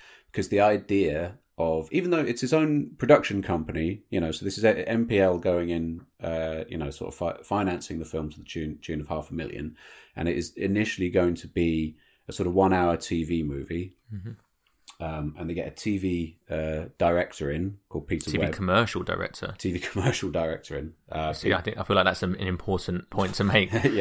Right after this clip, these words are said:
Speaker 1: yeah,
Speaker 2: T V
Speaker 1: yeah.
Speaker 2: commercial director who, and again, probably another important point to make, never made another film after this one.
Speaker 1: No, that is true. Um, yeah,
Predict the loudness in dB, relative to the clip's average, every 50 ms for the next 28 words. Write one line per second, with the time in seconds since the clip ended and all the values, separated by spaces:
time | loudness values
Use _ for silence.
0 | 4 4 4 6 6 6 6 6 6 6 4 4 4 4 4 4 4 4 4 0
1 | 0 2 2 2 4 4 2 2 2 2 2 2 0 0 -2 -4 -6 -6 -6 -4
2 | -2 0 0 0 0 0 -2 -4 -4 -4 -6 -4 -6 -6 -6 -6 -6 -8 -8 -8
3 | -8 -10 -14 -20 -20 -20 -18 _ -4 0 2 2 4 4 4 2 2 2 2 2
4 | 0 0 0 0 0 2 2 2 2 2 2 0 -2 -2 -4 -4 -4 -4 -4 -6
5 | -6 -10 _ _ _ _ -20 -20 -12 -6 0 2 4 4 4 4 2 2 2 2
6 | 2 0 -2 -4 -4 -2 -2 -2 -2 -6 _ _ _ _ -4 -2 -2 0 0 0
7 | 0 -2 -2 -4 -4 -2 0 0 0 0